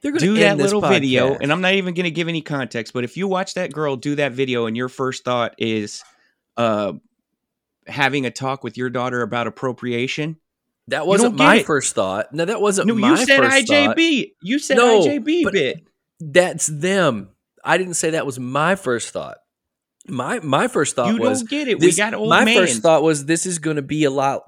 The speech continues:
Speaker 1: this will be in my head all day, just like, "Do you wanna come with Rob to America?" That was, I just wanna enjoy it on that level. I don't wanna enjoy it on the level of
Speaker 2: So, but
Speaker 1: appropriation
Speaker 2: you,
Speaker 1: talk, and
Speaker 2: to
Speaker 1: I don't wanna
Speaker 2: your
Speaker 1: enjoy
Speaker 2: point
Speaker 1: it on the level of, "I'm Brad and I live on TikTok," and,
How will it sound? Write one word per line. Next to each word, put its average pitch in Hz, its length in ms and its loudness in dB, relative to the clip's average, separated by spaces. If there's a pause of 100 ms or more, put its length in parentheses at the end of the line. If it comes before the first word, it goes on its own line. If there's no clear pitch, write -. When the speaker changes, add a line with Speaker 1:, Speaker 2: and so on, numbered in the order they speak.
Speaker 1:
this 143 260 -4
will 151 120 -6
be 143 260 -4
in 143 100 -2
my 131 160 -2
head 151 280 0
all 131 160 0
day, 117 260 -4
just 120 260 -8
like, 117 220 -6
"Do 113 100 -8
you 131 160 -4
wanna 123 240 -8
come 127 300 -10
with 120 180 -10
Rob 120 380 -6
to 135 140 -8
America?" 139 460 -4 (140)
That 175 180 -4
was, 143 180 -6
I 170 100 -2
just 180 160 -6
wanna 165 160 0
enjoy 147 340 0
it 143 60 2
on 139 160 0
that 135 180 -4
level. 110 340 -4 (280)
I 151 100 0
don't 165 140 2
wanna 170 200 0
enjoy 170 460 0
it 156 100 -2
on 147 300 0
the 139 100 -2
level 139 360 2
of 120 240 -2
Speaker 2:
So, - 0 - (540)
but - 100 -12
Speaker 1:
appropriation 147 600 0
Speaker 2:
you, 180 60 -4
Speaker 1:
talk, 190 260 0 (240)
and 180 120 4
Speaker 2:
to 185 40 8
Speaker 1:
I 185 40 10
don't 190 100 8
wanna 208 140 8
Speaker 2:
your 208 100 8
Speaker 1:
enjoy 208 200 6 (100)
Speaker 2:
point 208 100 6
Speaker 1:
it - 20 -2
on 190 200 6
the 180 100 6
level 180 320 6
of, 151 180 2 (200)
"I'm 165 220 0
Brad 175 380 6
and 143 120 0
I 151 100 8
live 143 240 4
on 143 160 2
TikTok," 147 640 0
and, 131 200 -4